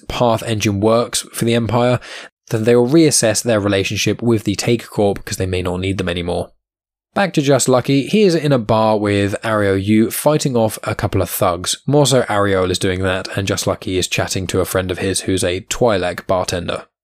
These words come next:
Just Lucky is unsure why the two of them have been put together because Ariel is no diplomat, and then this Twi'lek bartender asks if Just Lucky and Ariel are getting back together, and Just Lucky says, "Never again," and the Twi'lek says, "Oh, you said that the last time." So obviously they have a little bit of history again.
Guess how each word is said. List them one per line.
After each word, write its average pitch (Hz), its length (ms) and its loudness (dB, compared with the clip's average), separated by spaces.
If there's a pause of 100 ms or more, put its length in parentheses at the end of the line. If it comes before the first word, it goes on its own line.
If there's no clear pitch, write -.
(160)
Just 185 220 2
Lucky 190 160 2
is 156 80 4
unsure 135 400 2
why 110 320 2
the 104 140 -4
two - 160 0
of 98 80 0
them 101 80 -2
have 95 80 -4
been 92 160 -2
put - 180 -2
together 107 320 0
because 98 340 0 (360)
Ariel 101 440 2
is 90 120 -4
no 98 160 0
diplomat, 95 580 -2 (100)
and 110 160 -2
then 113 120 0
this 113 160 2
Twi'lek 127 400 2
bartender 104 440 0
asks 104 440 -2
if 95 240 -4
Just - 240 0
Lucky 104 320 0
and 98 160 -2
Ariel 98 380 0
are 98 220 -2
getting 120 400 -2
back 110 220 -4
together, 101 420 -2 (380)
and 98 220 -2
Just 101 160 -2
Lucky 101 200 -4
says, 101 300 0
"Never 135 300 2
again," 90 340 -2 (260)
and 95 200 -2
the 95 40 -8
Twi'lek 98 380 0
says, 104 220 0
"Oh, 143 180 -2
you 98 80 -4
said 104 200 0
that 131 60 4
the 127 120 4
last 135 280 4
time." 107 360 -2 (400)
So - 120 0
obviously 101 200 0
they 95 80 0
have 98 220 -2
a - 20 -2
little 101 160 0
bit 98 120 0
of 92 60 -6
history - 320 -2
again. 92 300 -4